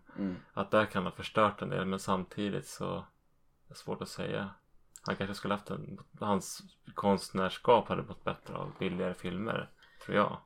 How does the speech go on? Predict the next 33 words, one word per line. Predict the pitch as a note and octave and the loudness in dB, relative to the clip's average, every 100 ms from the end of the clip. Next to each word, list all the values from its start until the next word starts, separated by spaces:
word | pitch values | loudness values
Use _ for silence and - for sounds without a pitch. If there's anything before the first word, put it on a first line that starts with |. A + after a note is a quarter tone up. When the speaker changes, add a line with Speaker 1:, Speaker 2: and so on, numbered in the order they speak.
| _ _ - - - - - | _ _ -20 -20 -20 -6 2
Speaker 1:
Jag | G2+ | 2
tycker | - A2 - G#2 G2 F#2+ - - - | 4 0 6 8 10 6 0 -14 -8
sammantaget, | - B2+ A2+ G#2 - C3 G#2+ F#2+ - | 2 8 8 8 12 12 12 6 2
som | - G2+ | 0 2
sagt, | - F#2 - - | 4 4 2 2
Sjätte | - A#2+ A#2+ | 4 6 4
sinnet, | - A#2+ A2+ A2 - - - | 6 8 10 8 6 -10 -2
ja, | G2 G2+ G2+ G2 F2+ - - - - - | 8 12 12 12 8 -2 -10 -12 -16 -14
men | - G#2 G2 F#2+ F#2 D2+ - - G2 - - E2 | 0 6 6 6 2 -2 -10 -14 -14 -14 -8 0
jag | G2+ | 4
vet | G2+ - | 4 2
inte | G2+ G2+ | 0 2
om | G#2 | 4
det | G2+ F#2+ F#2 | 8 8 8
har | F#2+ F#2 | 2 0
så | - | 0
mycket | G2+ F2+ - G2+ | 0 0 2 2
att | F2+ F2+ | 4 0
skryta | - F#2+ - | -2 -2 0
om | G2+ | 0
efter | F#2 - G2 | 0 -2 0
det. | E2+ F2+ | 2 4
The | G#2+ | 4
Visit | A2 A2 - F2 | 6 4 2 -2
tyckte | F#2 - | -4 2
jag | F#2 | 6
var | E2 | 6
ganska | E2 - E2 | 4 0 -2
trevlig | - F#2 D#2+ D#2+ D#2 D2 | 2 2 2 2 0 -2
comeback | - F2+ E2 D#2+ - | -2 0 2 2 0
från | E2 D#2+ | -6 -2
hans | E2 D#2+ | -2 -4
sida. | - E2 D2 D2+ | -4 -2 0 0